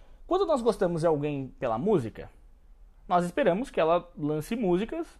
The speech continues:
e que nós fom-, fomos gostar dessa música. Quando essa pessoa emite uma opinião e nós nos sentimos que vai contra o que nós esperávamos, né? Ela emite uma opinião, ela fala alguma coisa que vai contra o que nós esperávamos,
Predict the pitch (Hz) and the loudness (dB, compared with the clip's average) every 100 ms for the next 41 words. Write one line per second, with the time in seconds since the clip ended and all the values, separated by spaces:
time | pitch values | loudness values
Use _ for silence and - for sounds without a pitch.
0 | - - - - 226 175 - - 208 185 | -20 -18 -8 -4 2 2 0 -4 -6 -4
1 | 165 185 247 202 185 294 208 107 - - | -6 -4 -4 -4 -6 -6 -8 -10 -16 -20
2 | - - - - - - - - - - | -20 -20 -20 -20 -20 -20 -20 -20 -4 0
3 | 466 403 381 330 302 247 311 349 277 202 | 2 0 -2 -4 -2 2 2 2 2 0
4 | 196 151 180 214 139 - - - - - | 0 2 2 2 0 -8 -20 -20 -20 -20
5 | - _ - - - - - - - - | -20 _ -20 -20 -20 -20 -20 -20 -20 -20
6 | - - - - - - - - - - | -20 -20 -20 -20 -20 -20 -20 -20 -18 -6
7 | 185 196 185 196 202 190 - 185 170 160 | 2 2 2 0 -4 -6 -4 -4 -2 -2
8 | 143 143 156 180 170 233 269 214 185 165 | -2 -4 2 2 2 2 2 0 -2 -2
9 | 151 135 - 117 175 202 113 101 139 139 | -2 -4 -4 4 6 6 4 -6 -2 -2
10 | 117 131 170 127 120 151 117 120 165 147 | 0 -4 -4 -6 -6 -4 -4 0 2 2
11 | 123 123 139 131 127 170 151 127 117 - | 0 -4 -6 -4 -2 -2 -4 -6 -8 -6
12 | 120 202 135 104 - | -2 0 -2 -8 -14